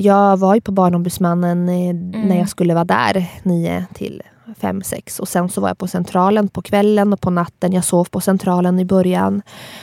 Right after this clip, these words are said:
Speaker 1: tills de stängde. Sen man hittade ju ställen där man kunde sova på, <laughs> liksom, till slut. Det löste sig alltid på något sätt. Jag hann ju inte åka hem.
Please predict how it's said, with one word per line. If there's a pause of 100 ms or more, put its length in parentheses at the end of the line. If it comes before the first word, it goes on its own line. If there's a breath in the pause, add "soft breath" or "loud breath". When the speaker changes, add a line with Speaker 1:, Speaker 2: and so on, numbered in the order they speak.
(260 loud breath)
Speaker 1:
tills
de
stängde.
Sen
man
hittade
ju
ställen
där
man
kunde
sova
på, (120)
<laughs>
liksom,
till
slut.
Det
löste
sig (260 loud breath)
alltid
på
något
sätt.
Jag
hann
ju
inte
åka
hem.